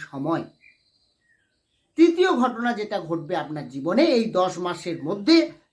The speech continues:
তার মধ্যে হচ্ছে বৃহস্পতির দৃষ্টি থাকছে আপনার নবম ভাবের ওপর।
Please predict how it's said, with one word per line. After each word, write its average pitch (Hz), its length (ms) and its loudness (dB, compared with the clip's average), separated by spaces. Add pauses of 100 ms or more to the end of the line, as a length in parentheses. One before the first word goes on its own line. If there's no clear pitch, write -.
(240)
তার 226 200 0
মধ্যে 233 240 -6
হচ্ছে 185 380 -10 (340)
বৃহস্পতির 277 840 -2
দৃষ্টি 233 420 -4 (280)
থাকছে 190 400 -8
আপনার 165 360 -4 (220)
নবম 151 360 -2 (380)
ভাবের 131 420 -14 (100)
ওপর। - 100 -20